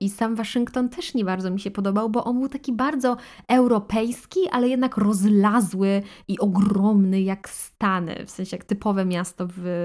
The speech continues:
w U S. No więc, e, no, no średnio, średnio. No ale dobra, jakiś tam sentyment pozostał.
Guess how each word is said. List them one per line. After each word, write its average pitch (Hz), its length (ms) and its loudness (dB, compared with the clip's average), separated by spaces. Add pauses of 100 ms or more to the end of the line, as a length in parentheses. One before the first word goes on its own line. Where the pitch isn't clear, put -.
w 180 140 -2
U 190 80 2
S. - 300 -10 (420)
No 208 180 2
więc, 208 400 -2
e, 214 260 -2
no, 226 200 -2
no 240 160 0
średnio, 185 640 -2
średnio. 196 520 -4
No 339 80 2
ale 302 180 2
dobra, - 360 -4
jakiś 202 260 -8
tam 190 200 -6
sentyment 190 540 -2
pozostał. 190 760 -2